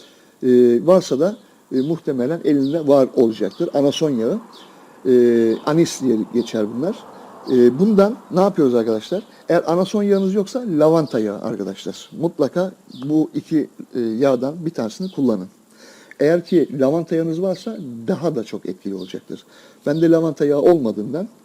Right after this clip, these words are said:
ana-, anason yağı var, anis yağı var. O yüzden anis yağını kullanıyorum. Şimdi bunda da beş damla damlatıyoruz sevgili arkadaşlar.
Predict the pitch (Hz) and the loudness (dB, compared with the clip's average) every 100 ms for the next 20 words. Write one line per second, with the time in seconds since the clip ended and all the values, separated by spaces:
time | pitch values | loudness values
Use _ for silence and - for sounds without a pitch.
0 | _ _ 131 143 135 131 135 - 139 107 | _ _ -4 -4 -4 -2 -2 -2 -2 -2
1 | 101 151 - 117 127 - 104 139 220 - | -2 -4 -2 -2 -2 -2 -4 -4 -6 -10
2 | - - 165 131 190 - 156 - 113 104 | -8 0 2 2 -4 -4 -4 -4 -8 -8
3 | 98 101 95 95 123 - - - 196 185 | -8 -8 -8 -8 -10 -18 -20 -4 0 2
4 | 220 214 190 220 214 143 202 208 - 147 | 4 4 2 0 -2 2 2 2 -2 0
5 | 139 113 107 98 104 - 110 104 92 95 | 0 0 -2 -4 -6 -4 -4 -4 -4 -8
6 | - - - | -8 -12 -12